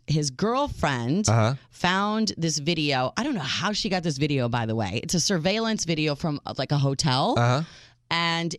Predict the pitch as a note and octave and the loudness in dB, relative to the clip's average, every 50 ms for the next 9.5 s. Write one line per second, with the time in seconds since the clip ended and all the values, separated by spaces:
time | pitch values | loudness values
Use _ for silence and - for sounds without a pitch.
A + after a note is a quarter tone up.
0 | _ - D#3 E3+ D#3+ - D3 D#3 F#3+ G#3+ A#3 A#3 G#3+ G3 F3 D#3 F3 F#3 A3 A#3 | _ -2 -2 -2 -2 -2 -2 -2 0 0 0 0 0 0 0 -2 -2 -2 -2 0
1 | A#3 A3 G3 F3 D#3+ D#3 D#3+ E3 D#3 - _ _ _ _ _ _ - D3+ D#3+ D#3+ | 0 0 2 2 2 2 0 0 -2 -6 _ _ _ _ _ _ 0 0 2 2
2 | D#3+ D#3+ E3 - - D#3 D3+ D#3 D#3 D3 D3 C3 C3+ E3+ G3 F#3+ D#3+ D3+ C#3+ C#3 | 2 0 0 0 0 0 2 2 2 0 0 0 0 0 0 2 2 2 2 2
3 | C3 C3+ C#3+ D3+ E3 E3+ D3+ D3 C3 B2 A#2+ - - - D3+ D3 D3 D3+ E3+ E3 | 0 2 2 2 2 0 0 0 0 0 -2 -2 0 2 2 2 2 2 2 2
4 | D3 B2+ B2+ - C#3 B2+ B2 A2+ G2 G2+ C3+ D3+ - B2+ C3 B2+ A#2 G#2+ G2+ G2+ | 2 2 0 0 0 0 0 0 0 -2 -2 2 4 4 4 4 4 4 4 4
5 | G2+ - - - - - - F#3 E3 D#3+ B2+ - G#3 A#3+ C#4 C#4+ - B3 G#3 F3+ | 2 -2 -8 -10 -6 -2 -2 0 0 0 0 0 2 2 0 0 0 0 0 0
6 | F3 - G3 F#3+ F#3 - - E3+ E3+ E3 D#3+ D3 E3+ F3 E3 C3+ B2 G#2+ G2+ A#2 | 0 0 0 0 0 0 -2 -2 -2 -2 0 0 0 0 2 0 0 0 -2 -2
7 | - _ - D3+ D3 C#3 C3+ B2+ C#3+ D3+ D3+ D3+ D#3 D3+ - - - D#3 D3 - | -4 _ 0 2 2 2 2 2 2 2 2 2 2 0 0 0 0 0 0 0
8 | - - _ - - E3 F3 F#3 F#3+ F#3+ F#3+ F#3+ F#3 F#3 F#3 F#3 D#3+ D#3+ D#3 D3 | -4 -10 _ 0 2 2 4 4 2 2 2 2 2 0 0 -2 -2 -2 -4 -2
9 | - D3 C#3+ - - C#3+ C3+ - - | -2 -4 -4 -2 -2 -4 -4 -4 -4